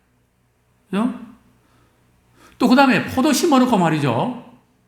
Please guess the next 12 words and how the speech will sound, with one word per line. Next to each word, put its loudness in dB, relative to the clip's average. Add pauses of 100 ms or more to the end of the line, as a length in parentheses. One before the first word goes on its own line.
(1800)
포도를 0 (920)
먹지 2
않는 2
사람이 0
있습니까? -4 (240)
포도 -6
심어서 -4 (600)
그 -2
열매 6
먹으려고 2
심는 -2
거지. -6